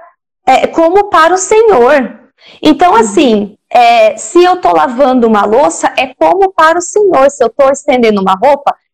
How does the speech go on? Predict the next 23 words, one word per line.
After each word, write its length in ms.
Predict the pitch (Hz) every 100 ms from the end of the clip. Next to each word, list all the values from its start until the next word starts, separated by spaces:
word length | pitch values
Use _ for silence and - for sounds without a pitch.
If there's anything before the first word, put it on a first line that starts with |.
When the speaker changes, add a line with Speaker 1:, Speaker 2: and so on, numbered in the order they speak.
| -
Speaker 1:
é 100 | -
como 320 | 247 - 285 311
para 220 | - 320
o 40 | 349
Senhor. 420 | 427 427 403 330
Então, 340 | 320 320 339 320
é 60 | -
claro 380 | - 294 - 480 494
que 100 | 427
você 260 | 339 -
tem 200 | 285 262
que 100 | 254
cuidar, 500 | 254 262 214 214 208 226 - _
você 240 | - 330 330
tem 160 | -
que 60 | 294
ser 180 | - 269
zelosa, 600 | 247 247 226 220 214 226
você 240 | 240 247
tem 240 | 247 254 240
que, 80 | - -
é, 320 | - 214 196 196 _ _ -
é, 320 | 110 202 208